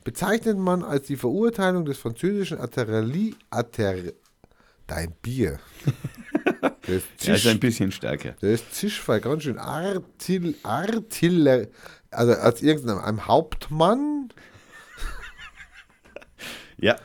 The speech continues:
Speaker 1: Die Dreifuß-Affäre. So, warte, warte, warte.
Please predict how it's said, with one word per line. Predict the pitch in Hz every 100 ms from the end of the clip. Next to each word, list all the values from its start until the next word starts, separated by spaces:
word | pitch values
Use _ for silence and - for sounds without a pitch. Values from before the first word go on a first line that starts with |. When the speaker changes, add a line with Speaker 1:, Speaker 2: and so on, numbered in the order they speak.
| -
Speaker 1:
Die | 135 165 156
Dreifuß-Affäre. | 202 214 262 269 131 104 98 104 92 80 78 - _ _ _ _ - -
So, | 127 220 202
warte, | 139 180
warte, | 165 147
warte. | 123 185 226 262